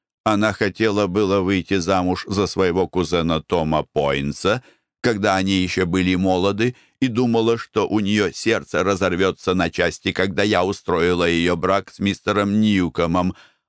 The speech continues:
Она разорила бы Тома Пойнса в один год. Она имеет такое же понятие о цене какой-нибудь бараньей ноги, как я об алгебре». Графиня Кью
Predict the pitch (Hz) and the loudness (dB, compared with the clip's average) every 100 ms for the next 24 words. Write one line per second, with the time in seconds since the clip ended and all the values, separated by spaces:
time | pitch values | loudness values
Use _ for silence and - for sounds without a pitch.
0 | - 120 104 113 113 117 127 120 147 117 | -2 0 0 0 0 0 0 0 2 2
1 | 110 104 104 - 101 95 90 - 95 113 | 2 0 -2 0 0 0 -2 -2 0 0
2 | 113 - 127 110 101 95 107 117 120 117 | -2 0 0 2 0 0 0 2 2 2
3 | 92 - _ _ _ _ - 85 85 87 | -2 -4 _ _ _ _ -2 0 2 2
4 | 90 95 90 87 - 82 90 92 87 98 | 2 2 2 0 -2 0 2 2 2 -2
5 | 98 90 85 82 85 82 78 90 90 82 | 0 0 0 0 0 0 0 -2 0 -2
6 | - 85 92 82 87 82 87 90 90 82 | -2 -2 0 0 0 0 0 0 2 0
7 | 82 82 82 85 101 202 185 - _ _ | 0 -2 0 0 0 -2 -2 -6 _ _
8 | - 135 123 135 151 139 123 110 - 117 | -2 -2 -2 0 0 0 -2 -4 -4 0
9 | 117 92 87 87 82 85 95 _ _ _ | 0 0 -2 -2 0 0 0 _ _ _
10 | _ _ _ _ _ - 87 80 73 - | _ _ _ _ _ -4 0 0 0 -2
11 | 78 73 73 67 - 82 160 202 | -2 0 -2 -2 -4 0 0 0